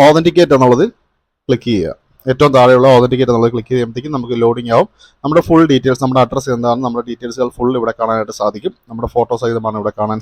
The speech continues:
സാധിക്കുന്നത്. അതെല്ലാം ഒന്ന് ക്രോസ് ചെക്ക് ചെയ്യുക. അതെല്ലാം ക്രോസ് ചെക്ക് ചെയ്ത ശേഷം നമുക്ക് ഏറ്റവും താഴെ പ്രൊസീഡ് എന്നുള്ളൊരു ക്ലി-, ആ, ബട്ടൺ ഉണ്ട്, അത് ക്ലിക്ക് ചെയ്യുക. ഏറ്റവും താഴെ കാണിച്ചിരിക്കുന്ന പ്രൊസീഡ് എന്നുള്ള ബട്ടണിൽ ക്ലിക്ക് ചെയ്യുക.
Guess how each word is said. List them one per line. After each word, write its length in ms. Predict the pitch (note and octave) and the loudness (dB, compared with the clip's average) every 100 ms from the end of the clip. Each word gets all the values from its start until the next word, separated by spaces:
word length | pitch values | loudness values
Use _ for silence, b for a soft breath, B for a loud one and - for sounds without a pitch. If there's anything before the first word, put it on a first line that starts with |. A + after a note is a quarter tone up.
| G#2+ | -6
സാധിക്കുന്നത്. 440 | G2+ G#2 G#2 C#3+ - _ b b b b b _ - | -6 -8 -8 -8 -8 _ b b b b b _ 2
അതെല്ലാം 240 | G#3 G3 F3+ | 4 6 4
ഒന്ന് 120 | F#3 - | 0 2
ക്രോസ് 240 | E3 - | 2 2
ചെക്ക് 140 | D3 C3+ | -2 0
ചെയ്യുക. 420 | B2 C#3 G3+ - _ _ _ _ _ _ _ _ | 2 2 -2 -10 _ _ _ _ _ _ _ _
അതെല്ലാം 200 | F3+ F3 E3 | 0 2 2
ക്രോസ് 180 | E3+ F3+ | 2 0
ചെക്ക് 160 | D#3+ | 0
ചെയ്ത 140 | D3+ D3 C#3+ | 2 2 0
ശേഷം 240 | C3+ D#3 C#3+ | -2 0 -2
നമുക്ക് 200 | C3+ C#3 C3+ | -2 -2 -2
ഏറ്റവും 220 | C3+ D#3+ C#3+ | 0 -2 2
താഴെ 220 | B2+ B2 E3 - | 2 2 -2 0
പ്രൊസീഡ് 380 | D#3 C#3+ F#3 D#3 | 0 2 2 2
എന്നുള്ളൊരു 320 | C3 B2 A#2 A#2+ | 2 2 0 -4
ക്ലി-, 140 | A#2+ A2+ | -8 -6
ആ, 40 | A#2 A#2 | -6 -4
ബട്ടൺ 160 | A2+ A2 | -4 -6
ഉണ്ട്, 100 | G#2+ A2+ | -4 -4
അത് 60 | C#3+ | -4
ക്ലിക്ക് 200 | A#2 - | -12 -6
ചെയ്യുക. 260 | G2 B2+ G#3+ _ _ _ C3 | -4 -4 -6 _ _ _ -4
ഏറ്റവും 180 | C3+ C3 | 0 2
താഴെ 140 | B2+ C3 | 2 0
കാണിച്ചിരിക്കുന്ന 380 | A#2+ A#2+ A#2+ C3 | -4 -4 -6 -4
പ്രൊസീഡ് 260 | B2 B2+ C3 | -4 -2 -2
എന്നുള്ള 180 | A2+ A2+ | -2 -2
ബട്ടണിൽ 220 | G#2+ A2+ A2+ | -2 -4 -12
ക്ലിക്ക് 180 | G#2 G#2 | -10 -6
ചെയ്യുക. 200 | A2+ | -6